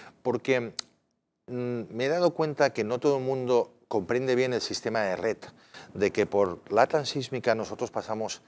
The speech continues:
siete líneas distintas, ¿vale? Que no todas van al mismo sitio, naturalmente, pero que sí que muchas le van bien a la misma persona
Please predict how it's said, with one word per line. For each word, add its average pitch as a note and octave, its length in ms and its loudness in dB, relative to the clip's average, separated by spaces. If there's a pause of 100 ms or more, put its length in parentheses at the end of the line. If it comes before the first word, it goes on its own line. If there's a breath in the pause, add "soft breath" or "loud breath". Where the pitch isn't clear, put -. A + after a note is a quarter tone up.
(180 soft breath)
siete C#3 420 2
líneas A#2 600 0
distintas, G2+ 720 -6
¿vale? D#3+ 200 -4 (400 loud breath)
Que A#2 160 4
no A#2+ 240 0
todas C3+ 260 8
van A#2+ 120 2
al A2+ 120 0
mismo A2 220 -4
sitio, D3 260 0
naturalmente, A#2 600 0
pero A2 300 4
que - 160 -8
sí - 180 -2
que D3 160 0
muchas C3 420 0
le G#2+ 120 4
van B2+ 180 4
bien B2 240 2
a G3 140 4
la G3 100 6
misma C3 260 -2
persona B2 460 -2